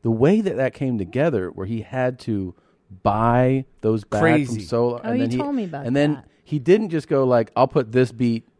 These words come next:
Speaker 1: to this song."
Speaker 2: Yeah.
Speaker 1: He made beats for the lyrics.
Speaker 2: Yeah.
Speaker 1: He, he basically created songs from the lyrics. It's, it's amazing.
Speaker 2: Yeah, it is.
Speaker 1: It's
Speaker 2: It
Speaker 1: amazing.
Speaker 2: is.
Speaker 1: Premiere's
Speaker 2: And, and,
Speaker 1: amazing.
Speaker 2: and it sounds like a, a, a, a, a,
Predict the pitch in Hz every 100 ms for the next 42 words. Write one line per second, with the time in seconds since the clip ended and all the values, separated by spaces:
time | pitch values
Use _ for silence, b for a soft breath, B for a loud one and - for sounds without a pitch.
0 | _ 107 107 - 131 151 147 123 107 -
1 | 151 151 139 139 151 170 175 175 160 _
2 | _ _ _ _ _ 101 135 156 147 -
3 | - _ _ _ - 143 156 165 139 113
4 | 147 139 123 139 139 - 135 139 165 175
5 | 156 139 127 _ _ _ - 139 143 135
6 | 156 156 139 - 143 117 92 90 87 -
7 | - _ _ _ _ _ _ _ _ _
8 | - 139 156 135 127 127 123 113 120 113
9 | 131 _ 180 180 160 196 277 160 160 151
10 | 151 127 110 - 117 135 151 135 117 120
11 | 120 160 135 170 180 - 190 190 - 190
12 | 175 190 151 139 151 143 147 131 147 147
13 | 151 143